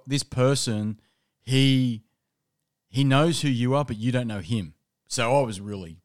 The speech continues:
dumbfounded. And, uh, she said some other stuff that I felt was a bit hit and miss,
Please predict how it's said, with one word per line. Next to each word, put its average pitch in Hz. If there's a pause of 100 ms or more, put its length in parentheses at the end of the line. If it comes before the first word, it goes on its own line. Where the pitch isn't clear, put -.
(100)
dumbfounded. 107 (720)
And, 117
uh, 110
she 170
said 208
some 151
other 131
stuff 131 (540)
that 123
I 123
felt 131
was 110
a 110
bit 123
hit 131
and 110
miss, 131